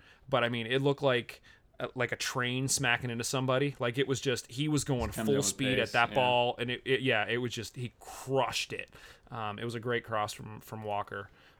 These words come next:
Speaker 1: Um, and then, yeah, Son came in and did what Son does, which is score goals, and, uh, made it two two.
Speaker 2: What do you, what do you
Speaker 1: So,
Speaker 2: think about,
Speaker 1: you know,
Speaker 2: uh,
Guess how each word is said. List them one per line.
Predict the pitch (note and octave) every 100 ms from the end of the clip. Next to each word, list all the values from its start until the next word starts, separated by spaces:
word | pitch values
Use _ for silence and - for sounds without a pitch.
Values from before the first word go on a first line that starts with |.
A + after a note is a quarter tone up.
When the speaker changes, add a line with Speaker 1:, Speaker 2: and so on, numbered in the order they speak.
| -
Speaker 1:
Um, | A2 G#2+ G#2 A#2
and | A#2 A#2
then, | A2+ A2+ A#2 A#2 -
yeah, | A#2+ A#2+
Son | A2 C3 B2+ B2+
came | B2+ A#2+
in | A2+ B2
and | A#2+ A2 G#2+
did | A#2+ A#2 A#2
what | A#2 -
Son | - A#2 A#2+
does, | A2 A#2+ A2
which | G2+ -
is | G2+ - -
score | - A#2 A2
goals, | A2+ A2 G2 - - - - _ A#2
and, | A2 G#2
uh, | A2 G#2+ G#2+
made | A2+ A2
it | -
two | - G#2
two. | - A#2 G#2 -
Speaker 2:
What | B2
do |
you, | A#2+ A#2+
what | - B2+
do |
you | A#2+
Speaker 1:
So, |
Speaker 2:
think | A#2
about, | A#2 A2+ A2+
Speaker 1:
you |
know, | A2 G#2
Speaker 2:
uh, | G2+